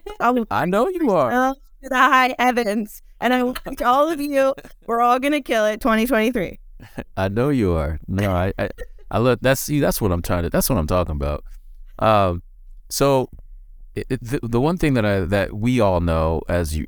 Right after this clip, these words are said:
Speaker 2: as we're going through this and talking about this is how important it is to have a system and have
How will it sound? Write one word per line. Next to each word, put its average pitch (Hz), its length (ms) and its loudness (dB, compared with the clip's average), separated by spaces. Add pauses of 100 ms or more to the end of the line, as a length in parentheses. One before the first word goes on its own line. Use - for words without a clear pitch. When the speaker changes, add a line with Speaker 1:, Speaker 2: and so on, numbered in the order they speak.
Speaker 2:
as 87 200 0
we're 82 100 -4
going 87 340 -2
through 85 180 0
this 82 180 -2
and 80 120 -2
talking 85 380 0
about 78 300 0
this 78 240 0
is 80 160 -2
how 82 300 -2
important 80 400 -2
it 73 100 0
is 76 120 -2
to 73 100 -2
have 76 280 -4
a 76 80 -4
system 78 600 -2
and 76 160 -2
have 76 400 -4